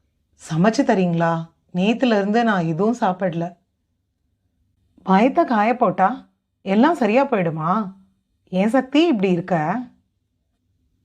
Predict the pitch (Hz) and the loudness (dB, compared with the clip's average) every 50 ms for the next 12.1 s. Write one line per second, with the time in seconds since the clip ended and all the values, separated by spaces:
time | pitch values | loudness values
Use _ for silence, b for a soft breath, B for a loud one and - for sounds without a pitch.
0 | _ _ _ - 156 170 165 151 160 165 175 214 262 254 262 269 247 214 220 214 | _ _ _ -6 -2 -2 -2 0 0 2 2 2 2 2 0 0 2 2 2 2
1 | 180 170 180 202 208 233 247 262 262 - 190 180 185 208 208 208 190 180 175 175 | 0 0 0 0 2 2 2 2 2 0 0 0 0 0 -2 -2 -2 -2 -2 -2
2 | 170 170 170 151 156 165 160 156 - _ _ _ _ _ _ _ _ _ _ _ | -4 -4 -6 -6 -6 -6 -8 -10 -16 _ _ _ _ _ _ _ _ _ _ _
3 | _ _ _ _ 170 170 180 214 247 254 320 320 311 269 254 247 - 302 285 254 | _ _ _ _ -4 0 0 0 2 4 4 4 4 4 2 2 0 0 2 2
4 | 277 262 262 - 240 240 220 214 220 262 226 226 220 214 202 185 165 170 - - | 2 0 0 0 0 0 0 2 2 2 2 2 0 0 0 -2 -4 -6 -10 -16
5 | _ _ _ _ _ _ _ _ _ _ _ _ - 165 170 185 208 220 247 285 | _ _ _ _ _ _ _ _ _ _ _ _ -6 -2 0 0 2 4 4 4
6 | 302 302 285 - 214 208 233 247 277 277 269 262 269 277 277 269 226 233 233 240 | 4 2 2 0 2 2 2 2 2 0 0 0 0 0 0 2 2 0 0 0
7 | 247 254 247 247 254 254 226 180 170 180 - 190 180 202 240 277 269 233 190 190 | 0 0 2 2 2 2 0 -2 -4 -6 -6 -4 -2 0 2 2 2 2 2 0
8 | 202 208 202 180 175 170 - _ _ _ _ _ _ _ _ _ _ _ _ _ | 0 0 -2 -4 -6 -6 -12 _ _ _ _ _ _ _ _ _ _ _ _ _
9 | _ _ _ _ _ _ _ - 180 165 - 220 233 220 214 208 208 190 - 220 | _ _ _ _ _ _ _ -8 -4 0 0 2 2 2 2 0 -2 -2 0 0
10 | 190 175 - - _ _ - 180 175 202 233 233 226 233 262 302 294 294 262 240 | 0 0 -2 -8 _ _ -2 0 2 2 4 4 4 4 2 2 2 2 2 2
11 | 247 247 - 285 269 269 - 196 202 233 262 254 226 202 220 226 220 220 185 165 | 2 0 0 -2 -2 -2 -2 -2 0 0 0 0 0 0 0 0 2 0 0 -2
12 | - | -4